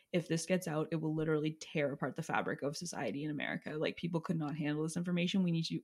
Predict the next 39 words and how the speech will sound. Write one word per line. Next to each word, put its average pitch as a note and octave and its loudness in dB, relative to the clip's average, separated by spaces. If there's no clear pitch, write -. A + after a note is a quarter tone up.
everything D#3+ 0
we D#3 2
could D#3 0
to C3 0
cover E3+ 0
this D3+ 0
up." E3 2
And F3+ 4
it D#3+ 0
turns, E3+ 2
like, E3 4
I - 4
wonder D#3 4
if D#3+ 2
that D#3 2
was D3+ 0
the F3 0
case F3 2
back F#3+ 0
then, G3+ 4
if F#3 4
people E3 -2
would D#3 0
have D#3 0
gone D#3 2
<laughs> D#3 2
insane F3 4
or F#3 2
something G3+ 4
with G3 2
that F3+ 2
information, E3+ 2
or E3+ 4
if E3 -2
they D#3 0
still D#3 2
wouldn't E3+ 4
have F3+ -2
cared, G3+ 4